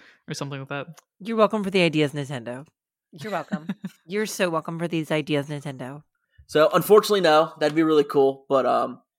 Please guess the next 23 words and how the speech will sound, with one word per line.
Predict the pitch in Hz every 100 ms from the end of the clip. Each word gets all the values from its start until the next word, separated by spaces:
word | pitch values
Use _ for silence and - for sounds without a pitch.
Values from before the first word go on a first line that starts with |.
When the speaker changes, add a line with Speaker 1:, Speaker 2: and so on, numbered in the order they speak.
| _ 151
Speaker 3:
they | 147
have | 143 135
not | 131 120 -
yet. | 120 117 - _ _ _ -
Uh, | 135 135
s-, | 127 - - - - -
of | 156 -
course, | 165 147 -
uh, | 135
flowers | 135 147 147 151 135
and | 135
trees | 143 131
are | 123
also | 120 - 127
a |
lot | 117 -
flashier. | - 113 - 127 135 131 _ _ _ _
People | 160 147 139
see | - 143
them | 135 139
a | 143
lot | 139 135
more. | 139 139 143 139